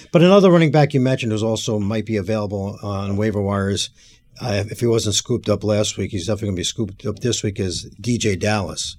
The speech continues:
of Seattle. He had a monster game last week. Who knows if Chris Carson's gonna come back this week? Hyde's still dealing with a hamstring injury, so that's another possibility for a waiver pickup.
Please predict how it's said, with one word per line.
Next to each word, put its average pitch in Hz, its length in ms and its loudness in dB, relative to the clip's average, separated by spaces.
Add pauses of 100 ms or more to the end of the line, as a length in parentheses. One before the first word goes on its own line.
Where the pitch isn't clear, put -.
(400)
of 107 140 -4
Seattle. 104 420 2
He 95 80 0
had 92 80 -2
a 92 40 -4
monster 107 420 -2
game 98 240 -2
last 101 320 -2
week. 98 260 -2 (520)
Who 135 120 4
knows 113 440 2
if 101 140 -2
Chris 117 220 -4
Carson's 107 440 -4
gonna 98 160 -4
come 113 200 -4
back 117 220 0
this - 200 -6
week? 107 300 -2 (380)
Hyde's 120 460 0
still 110 200 -2
dealing 104 320 0
with 95 120 -2
a 87 40 -4
hamstring 113 460 -4
injury, 104 440 -2
so - 140 -6
that's 107 220 -2
another 101 420 -4 (420)
possibility 101 760 -2
for 101 200 -6
a 92 80 -2
waiver 95 280 -6
pickup. - 320 -14